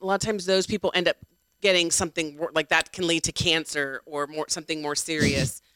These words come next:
Speaker 1: Um,
Speaker 2: So China, exactly. It's probably China. What's up, Hi and Angry?
Speaker 1: Um,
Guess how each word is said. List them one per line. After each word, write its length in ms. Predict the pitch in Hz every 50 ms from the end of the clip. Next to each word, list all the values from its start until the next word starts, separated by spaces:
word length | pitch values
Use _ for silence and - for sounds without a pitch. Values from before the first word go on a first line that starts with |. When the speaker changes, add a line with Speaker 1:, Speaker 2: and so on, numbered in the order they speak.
| - - - -
Speaker 1:
Um, 140 | 175 170
Speaker 2:
So 120 | 170 - 160
China, 340 | - - 185 175 151 120 110
exactly. 520 | 107 113 117 - 139 131 113 110 - 98
It's 120 | 95 95
probably 240 | - - 120 107 104
China. 280 | 98 - 92 87 82 82 - _ _ _ _ _ _ _ -
What's 120 | 113 113 -
up, 80 | 120 104
Hi 100 | 113 107
and 80 | 104 98
Angry? 220 | 98 95 92 90 - _ _ _ _ _ _ _ _ _ _ _ _ _ _ _ _ _ _ _ _ - -
Speaker 1:
Um, 540 | 185 175 170 165 160 156 147 147 147 -